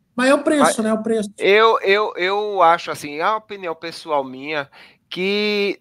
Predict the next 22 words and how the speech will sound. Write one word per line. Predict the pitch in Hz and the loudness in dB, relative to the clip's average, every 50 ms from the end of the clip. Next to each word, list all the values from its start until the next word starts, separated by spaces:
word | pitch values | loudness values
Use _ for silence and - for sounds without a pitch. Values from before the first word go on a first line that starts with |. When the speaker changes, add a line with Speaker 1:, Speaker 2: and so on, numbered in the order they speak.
| _ - | _ -12
Speaker 2:
no | 170 170 | -12 -12
caso | 165 _ - 156 147 143 139 135 139 127 | -4 _ 4 4 4 4 2 -2 -10 -14
de, | 123 135 131 117 | -12 -12 -12 -12
de | 104 104 113 120 | -16 -20 -20 -20
Diegão | 110 107 139 143 135 127 - 131 131 139 151 156 | -12 -4 0 0 0 0 -2 -4 -6 -6 -8 -10
foi | - - 196 208 | -10 -10 -10 -10
um | 233 240 | -10 -12
desafio | 233 240 214 214 202 190 - - 190 185 190 | -14 -6 0 2 2 2 2 -4 -10 -10 -10
muito | 185 202 240 - - | -10 -12 -14 -14 -14
grande | 226 196 190 196 196 202 _ | -6 -4 -4 -4 -4 -8 _
pra | - 202 180 165 | 2 4 4 6
ele | 151 147 151 170 180 185 | 6 6 4 4 2 0
também. | - _ - 208 190 135 123 123 127 135 | -2 _ -4 -4 -2 -2 -2 -2 -2 0
Eu | 139 139 | 2 2
achei | 143 143 - - 170 165 175 | 2 2 0 -2 0 -2 -2
isso | 170 - - 151 | -2 -4 -4 -2
Speaker 1:
É? | 156 190 220 254 | 0 0 2 2
Speaker 2:
bem, | 151 147 170 196 214 208 156 151 | 2 2 4 2 2 0 -2 0
bem | 160 180 202 233 | 2 4 6 6
legal | 247 233 208 - 165 165 185 - - | 6 6 6 6 6 6 4 2 -2
e | - 208 240 | -4 -4 -4
que, | 247 - - 269 269 285 302 - - | -4 -4 -6 -4 -4 -2 -4 -6 -8